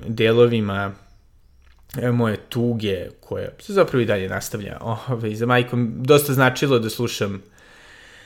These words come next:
e, priče drugih ljudi koji su prolazili kroz slične situacije, e, pogotovo, ovaj, bih hteo da, da istaknem epizodu, e, podcasta Blocked and Reported,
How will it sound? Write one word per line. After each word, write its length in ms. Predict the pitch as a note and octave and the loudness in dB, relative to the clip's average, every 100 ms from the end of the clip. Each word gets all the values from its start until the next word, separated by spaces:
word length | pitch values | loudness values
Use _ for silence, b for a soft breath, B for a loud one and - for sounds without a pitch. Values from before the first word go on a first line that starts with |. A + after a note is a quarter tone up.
| B B - | B B -10
e, 280 | A#2 A2+ A2 | -4 -2 -2
priče 500 | - C3 B2+ - A#2 | 2 2 2 2 2
drugih 420 | A2 C3+ D3 D3 D3 | 4 4 2 2 2
ljudi 320 | D3 C3+ C3 | 4 4 4
koji 160 | B2 | 2
su 160 | A2+ A#2 | 0 0
prolazili 600 | B2 A#2 A#2+ A2+ A2 A2 | 6 8 8 6 -2 -4
kroz 600 | - A2 G#2 G2 - - - - | -2 0 0 -4 -12 -16 -20 -16
slične 420 | - C#3 - C3 | -4 -4 -2 -4
situacije, 840 | B2 G#2 A2 G#2+ G2+ - A#2+ A2+ | -4 -2 0 0 -2 -4 0 2
e, 580 | A2 A2 A2 A#2 G#2+ A2 - - - | 4 0 -2 -6 -4 -4 -6 -18 -8
pogotovo, 680 | - B2+ A#2+ - B2+ A2+ A2 | 0 4 4 4 2 2 2
ovaj, 360 | G2+ A2 G#2+ | 0 -2 -4
bih 140 | G#2 A2+ | -8 -8
hteo 240 | G#2+ G2+ | -4 -4
da, 280 | - - - - | -4 -12 -14 -6
da 60 | C3 | -4
istaknem 560 | C3 B2+ A#2 A2 C#2 | -4 -4 -4 -4 -6
epizodu, 720 | D2+ - A#2 A#2 A2+ G#2+ G2+ G2+ - B B B B B - | -10 -8 0 2 2 0 -4 -8 -14 B B B B B -4
e, 260 | A#2 A2+ A2 - | 0 0 -2 2
podcasta 1080 | A2+ - A#2+ - - A2 G#2 G#2 G2 F#2+ - | 2 4 0 0 -4 -2 0 2 0 -2 -6
Blocked 460 | B2 A#2+ A#2 - | 2 4 4 0
and 80 | A2+ | 0
Reported, 680 | A2 - A#2 A2 - G2 - | 0 6 6 6 0 -4 -4